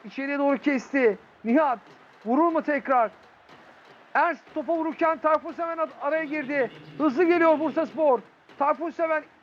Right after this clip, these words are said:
çok iyi topu kaptı. Junior'a verdi. Junior içeriye doğru kat etti. Junior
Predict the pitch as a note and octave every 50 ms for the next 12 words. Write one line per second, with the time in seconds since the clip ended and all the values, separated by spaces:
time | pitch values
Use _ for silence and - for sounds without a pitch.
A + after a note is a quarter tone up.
0 | - - - D#4+ G4 - - F4 E4+ - D#4 C#4 C4+ C4+ - E4+ D4+ C#4+ G#3 _
1 | - D4 C4+ B3 G#3 - - - - _ - - - - _ _ _ _ _ _
2 | - - - E4+ F4+ F4 E4+ E4+ D#4+ D4+ C4+ C4 B3+ B3 A#3+ A3 G#3+ A3+ G3+ F3+
3 | - _ - - - C#4+ E4+ F4+ F#4 F4 C#4+ G#3+ F#3 - _ _ - C4 - -
4 | D#4+ D#4+ E4+ E4+ E4+ E4+ E4 - - E4 D#4 - D#4+ C4+ - - D4 B3 G3+ -
5 | _ _ _ - A#3 D4 D#4+ E4+ F4+ D#4 A#3